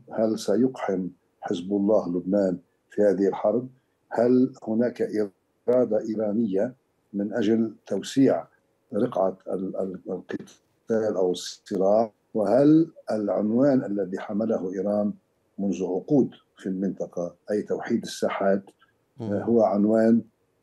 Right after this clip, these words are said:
Speaker 1: تحت الاختبار اليوم؟ وهل هذا العنوان سيكون قيد التنفيذ، أو أن إيران تهول تارة بالدم الفلسطيني في غزة،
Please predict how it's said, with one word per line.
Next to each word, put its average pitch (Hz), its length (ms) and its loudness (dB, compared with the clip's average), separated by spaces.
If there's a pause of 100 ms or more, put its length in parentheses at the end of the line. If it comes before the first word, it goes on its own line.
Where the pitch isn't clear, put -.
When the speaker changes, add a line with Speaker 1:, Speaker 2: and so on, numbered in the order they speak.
(160)
Speaker 1:
تحت - 300 -6
الاختبار 110 600 0
اليوم؟ 101 540 0 (340)
وهل 117 340 0
هذا 113 200 2
العنوان 107 540 0
سيكون 107 680 -2
قيد 113 220 0
التنفيذ، 110 680 -6 (360)
أو 135 200 4
أن 120 440 0 (380)
إيران 123 400 0
تهول 101 600 -2 (600)
تارة 123 400 0
بالدم 104 420 -4
الفلسطيني 95 680 -4
في - 120 -10
غزة، 95 440 0